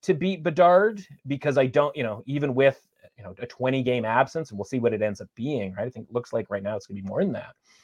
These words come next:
But even with, you know, something of an absence, some, a predictable level of an absence, right? Like a fifteen games over the course of a season type of an absence, like,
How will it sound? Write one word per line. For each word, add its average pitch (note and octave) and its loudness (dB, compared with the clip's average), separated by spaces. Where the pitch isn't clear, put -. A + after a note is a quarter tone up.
But D3 4
even F#3+ 6
with, F3 8
you D#3 4
know, B2 0
something E3+ 6
of C3 6
an A#2+ 8
absence, A2 2
some, E3+ 2
a C#3 4
predictable C3+ 4
level G2+ 4
of F#2+ -2
an G2 -2
absence, F#2+ -6
right? A#2+ 0
Like G#2+ -2
a G2+ -2
fifteen B2+ -2
games A2+ 0
over G#2+ -2
the G#2 -2
course A2 -4
of G2 -10
a G2 -6
season E3+ -4
type - -2
of F#2+ -10
an F#2+ -4
absence, F#2+ -8
like, G#2 -2